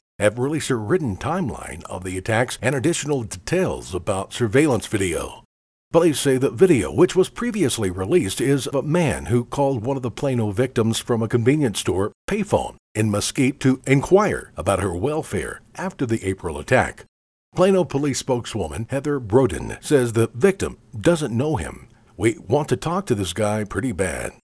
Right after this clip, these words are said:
Detectives have definite D N A profile of the suspect. Police in Plano, Coppell, and Corneth are investigating at least four sexual assaults, all involving black women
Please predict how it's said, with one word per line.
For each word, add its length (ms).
Detectives 540
have 280
definite 480
D 220
N 100
A 140
profile 640
of 140
the 180
suspect. 640
Police 320
in 120
Plano, 360
Coppell, 580
and 320
Corneth 440
are 180
investigating 680
at 100
least 300
four 320
sexual 500
assaults, 600
all 300
involving 560
black 340
women 340